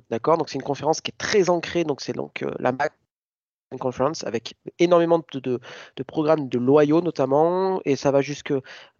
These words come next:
l'Ohio, du Michigan, et ça va jusqu'à, dans l'est, de, jusqu'à Buffalo, dans, dans, donc dans l'État de New York. Donc une conférence très, très régionale et qui a une grosse empreinte.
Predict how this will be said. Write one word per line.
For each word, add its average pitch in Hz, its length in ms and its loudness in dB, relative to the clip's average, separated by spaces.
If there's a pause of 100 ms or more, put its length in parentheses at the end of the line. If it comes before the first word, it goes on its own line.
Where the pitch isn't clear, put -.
(160)
l'Ohio, 170 560 6
du 151 240 -12
Michigan, 160 500 2 (160)
et 160 80 -4
ça 151 160 -4
va 143 100 2
jusqu'à, 135 380 -2
dans 123 160 -2
l'est, 143 260 0
de, 117 320 -4
jusqu'à - 280 -6
Buffalo, 131 340 0
dans, 139 100 -2
dans, 113 120 -2
donc 117 320 -6
dans 117 100 -2
l'État 117 220 0
de 113 60 -6
New 110 80 -4
York. - 260 0 (240)
Donc 117 180 -8
une 123 60 -16
conférence 147 400 0
très, - 160 -2
très 185 160 2
régionale 147 500 4
et 135 60 2
qui - 120 -6
a 120 40 -2
une 120 100 -6
grosse - 380 -2
empreinte. 151 420 -2